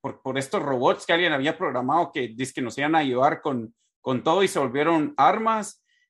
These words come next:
Entonces, hubo una como medio, no sé si, no, no nuclear, pero algo, algo que como que nos mandó a todos, destruyó toda la tecnología y mandó al, al, al mundo a dos mil años atrás, ¿verdad?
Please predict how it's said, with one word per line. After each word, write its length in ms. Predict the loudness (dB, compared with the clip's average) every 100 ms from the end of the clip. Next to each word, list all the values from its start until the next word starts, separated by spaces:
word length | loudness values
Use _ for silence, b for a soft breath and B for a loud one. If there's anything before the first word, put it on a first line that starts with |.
| _ -4
Entonces, 340 | -4 -4 -8
hubo 160 | -2 2
una 240 | 4 2
como 320 | 0 -4 -4 -2
medio, 800 | 0 0 2 0 0 -2 -6 -12 -18 _ _ _ _ _ _ _ -8
no 180 | -4 -2
sé 160 | -4 -6
si, 480 | -2 0 0 -2
no, 160 | -2 -2
no 180 | 0 0
nuclear, 540 | 0 -4 2 2 4
pero 180 | 2 0
algo, 380 | 0 0 -2 0
algo 260 | -2 -2 -6
que 160 | -8
como 240 | -6 -8 -6
que 140 | -6
nos 160 | -4 -4
mandó 320 | -4 0 0
a 100 | 0
todos, 200 | -6 -4
destruyó 420 | -6 -4 -4 -2
toda 140 | 0
la 140 | 0 -2
tecnología 480 | -4 -4 -4 -2 -2
y 60 |
mandó 300 | -2 -2 2
al, 240 | 2 2 -4 _ _ _
al, 240 | -4 -4 0
al 160 | 0 2
mundo 380 | 2 2 2
a 280 | 0 -2 -4 -4
dos 180 | -2 0
mil 200 | 0 2
años 280 | 0 -2
atrás, 360 | -6 0 2 2
¿verdad? 380 | 0 -2 -2